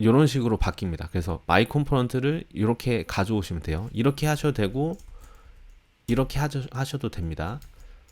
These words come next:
이렇게 하면 일단 가져와진 거예요. 얘를 한번 보도록 할까요? 지금 여기 보시면 새로 고침하면은 요렇게 지금 우리, 어, 애플리케이션이 떠지게 된 거예요. 아, my component 쪽에 보니까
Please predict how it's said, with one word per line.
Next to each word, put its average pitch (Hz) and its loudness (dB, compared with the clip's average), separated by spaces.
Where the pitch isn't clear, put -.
이렇게 139 0
하면 156 4
일단 101 2
가져와진 104 0
거예요. 78 -4
얘를 101 2
한번 92 -2
보도록 92 -4
할까요? 131 -4
지금 143 -2
여기 98 0
보시면 101 0
새로 165 -2
고침하면은 101 -2
요렇게 113 0
지금 87 -4
우리, 85 -4
어, 90 0
애플리케이션이 101 -2
떠지게 156 0
된 87 -4
거예요. 73 -4
아, 101 6
my 101 6
component 135 2
쪽에 107 0
보니까 90 0